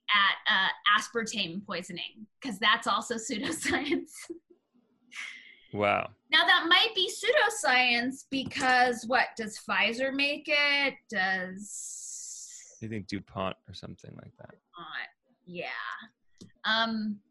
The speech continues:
Speaker 2: I don't actually know, but that sounds right. Um, yeah.
Speaker 1: Yeah, their,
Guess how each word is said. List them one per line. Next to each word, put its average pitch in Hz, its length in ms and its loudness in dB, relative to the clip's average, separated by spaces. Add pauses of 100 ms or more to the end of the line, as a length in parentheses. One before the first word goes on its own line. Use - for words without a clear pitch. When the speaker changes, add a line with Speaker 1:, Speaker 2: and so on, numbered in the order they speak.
(160)
Speaker 2:
I 107 60 0
don't 101 180 0
actually 92 360 -4
know, 87 260 -10 (160)
but - 120 -20
that 95 160 -8
sounds 90 320 -8
right. 87 220 -10 (880)
Um, 101 580 4 (720)
yeah. 123 180 2 (560)
Speaker 1:
Yeah, 196 180 4 (120)
their, 311 240 8